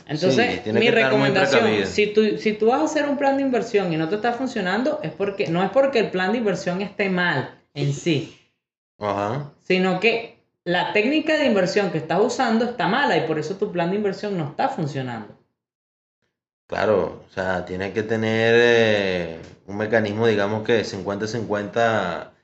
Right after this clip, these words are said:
Speaker 2: en ciertas estrategias, porque no te puedes lanzar a la deriva de que un noventa y nueve punto noventa y nueve por ciento te va a
Speaker 1: Por ciento,
Speaker 2: funcionar
Speaker 1: ¿por qué?
Speaker 2: todo.
Speaker 1: Porque el ego, el ego es un,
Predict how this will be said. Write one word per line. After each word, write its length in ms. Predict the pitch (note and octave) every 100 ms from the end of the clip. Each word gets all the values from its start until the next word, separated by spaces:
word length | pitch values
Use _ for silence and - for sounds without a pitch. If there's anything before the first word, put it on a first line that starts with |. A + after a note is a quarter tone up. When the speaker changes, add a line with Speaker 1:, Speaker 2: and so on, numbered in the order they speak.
| _ _ _ _
Speaker 2:
en 300 | F2+ F#2 F2+
ciertas 500 | E2+ G2+ F#2+ F2+ A2
estrategias, 560 | A2 F#2+ F2 A2 A2 G#2
porque 240 | F2 E2
no 120 | E2+ F2
te 80 | F2+
puedes 320 | F#2 A2 A2
lanzar 420 | A2 G2 F2 F#2+ F#2+
a 60 |
la 100 | G#2+ G#2+
deriva 580 | F#2 F#2+ G2+ A2 B2 B2 _ _ _
de 240 | F2+ G2 E2
que 160 | F#2
un 200 | F2+ F#2
noventa 360 | G2+ A2 A2+ G#2
y 40 |
nueve 280 | F#2+ F#2+ G#2 -
punto 280 | A2+ G#2+
noventa 300 | G2+ F#2+ F2+
y 20 | F2+
nueve 220 | F#2+ G2+
por 160 | E3+ D#3
ciento 360 | - F3 F#3+
te 60 | A#3
va 60 | A3+
a 40 |
Speaker 1:
Por 80 | F#3
ciento, 140 | D#3+
Speaker 2:
funcionar 300 | - - F#2+
Speaker 1:
¿por 180 | E3+ E3
qué? 140 | G#3
Speaker 2:
todo. 100 | G#3+
Speaker 1:
Porque 300 | D#3+ D3+ D3
el 100 | C3+ C3
ego, 280 | B2+ D3 D3+
el 100 | C3
ego 160 | B2+
es 40 | D3
un, 380 | F3 F3+ F#3